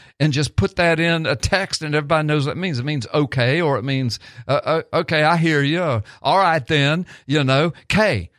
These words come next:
All right. <laughs> So, so, and that's a very simple illustration, but the Hebrew language, the ancient Hebrew language, much more complex because each of the letters, each of the letters had a very deep and significant meaning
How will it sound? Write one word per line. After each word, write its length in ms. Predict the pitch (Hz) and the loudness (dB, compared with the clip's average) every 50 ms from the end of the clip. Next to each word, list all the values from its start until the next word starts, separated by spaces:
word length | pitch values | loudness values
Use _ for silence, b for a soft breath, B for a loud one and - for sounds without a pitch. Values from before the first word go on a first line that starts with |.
| _ _ | _ _
All 220 | - 135 139 139 151 | -6 -4 -2 0 0
right. 320 | 135 - 240 240 - - - | 0 0 -2 -2 -2 -2 -6
<laughs> 160 | - - 151 | -6 -8 -6
So, 320 | - - 220 196 190 160 B B B B B | -4 0 0 0 0 -2 B B B B B
so, 380 | - - 214 202 190 175 170 | -4 -2 0 2 2 0 0
and 240 | - - 196 196 185 - | -2 -4 -4 -4 -4 -10
that's 300 | 165 160 196 214 220 - | -4 -2 -2 -2 0 -4
a 60 | 208 | -4
very 220 | 170 185 185 156 | -2 0 0 0
simple 500 | 123 - - - 214 240 214 220 180 170 | 0 -2 -2 -2 -2 -2 -2 -4 -4 -2
illustration, 500 | 160 160 139 - - 147 143 117 143 143 | -2 0 -2 0 0 0 0 0 -2 -2
but 140 | 139 147 - | -4 -4 -2
the 80 | - 156 | 0 0
Hebrew 520 | 131 117 180 247 269 240 262 240 214 180 | 0 0 0 -2 -2 -2 -4 -4 -4 -2
language, 440 | 156 156 147 143 139 135 143 120 107 | 0 0 0 0 0 0 -2 -2 -2
the 140 | 127 143 143 | -2 -2 0
ancient 320 | 156 196 - - 226 190 | 0 -2 -2 -4 -6 -6
Hebrew 280 | 180 190 185 165 180 165 | -8 -8 -8 -6 -6 -4
language, 400 | 143 147 147 143 127 135 104 107 | -2 -2 -2 -2 -2 -2 0 2
much 480 | 127 131 139 151 180 - 180 - - | 2 2 2 2 2 0 -2 -4 -4
more 160 | 208 180 147 123 | -2 -2 -2 -2
complex 720 | - - 117 104 95 - - 92 85 107 - - - B B B B B B B | -2 -2 -2 -2 -2 -4 -6 -4 -6 -6 -6 -8 -12 B B B B B B B
because 460 | - - - - 151 147 143 123 127 - | -2 -2 0 0 0 0 2 0 -2 -4
each 320 | - 160 185 220 208 - | -2 -2 0 0 0 -2
of 120 | 269 226 - | -6 -4 -4
the 100 | 226 202 | -2 0
letters, 400 | 185 170 151 120 98 73 - - _ _ | 0 0 0 -2 -4 -8 -12 -16 _ _
each 320 | 262 277 285 277 240 - | -2 -2 0 0 0 0
of 140 | 226 180 143 | -2 -2 0
the 80 | 139 135 | -2 -2
letters 380 | 123 120 104 67 - - - | 0 -2 -2 -4 -6 -10 -8
had 180 | - 160 170 160 | -2 -2 0 0
a 60 | 147 | 0
very 580 | 127 117 113 110 147 156 165 175 196 220 220 B B B B 135 113 | -2 -4 -4 -2 0 0 2 0 0 -2 -4 B B B B -20 -6
deep 300 | 107 143 135 156 - 190 | -2 -2 -2 0 -2 -4
and 100 | 180 185 | -6 -4
significant 720 | - 196 - 139 143 120 120 117 - - - - 202 - - | -6 -8 -8 -4 0 0 0 0 0 -2 -4 -4 -4 -4 -2
meaning 840 | 160 156 170 185 202 226 240 247 233 196 156 123 107 101 101 104 | -2 0 2 2 2 0 0 0 2 2 2 2 2 0 -2 -2